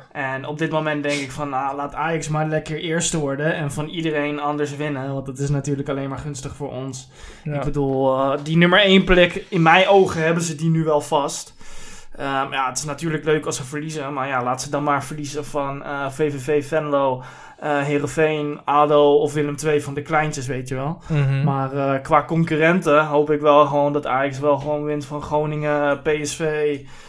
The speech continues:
Speaker 1: eh, Fortuna Sittard, weet je wel.
Speaker 2: Ja. Ja.
Speaker 1: Dus, eh, ja, die eerste plek maakt mij niet meer uit.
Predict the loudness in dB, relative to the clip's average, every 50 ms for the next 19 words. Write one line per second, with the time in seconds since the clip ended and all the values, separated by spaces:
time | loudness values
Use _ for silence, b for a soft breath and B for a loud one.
0 | B B B B B -8 -4 -2 -2 -2 -2 -4 -6 -4 -2 0 0 0 0 0
1 | 0 -2 -2 0 -4 -6 -6 -10 -16 -20 -20 -20 -16 -14 -10 -6 -2 0 0 2
2 | 0 -2 -4 -8 -12 -16 B B B B B B B B B B B B B _
3 | -4 -2 0 0 0 -4 -6 -10 -10 -8 -8 -8 -6 -4 -4 -4 -4 -6 -8 -12
4 | -14 -14 -12 -4 -2 0 0 0 -2 -4 0 0 0 2 2 0 0 2 0 0
5 | 0 0 -2 -2 -2 0 2 2 2 0 0 -4 -10 -18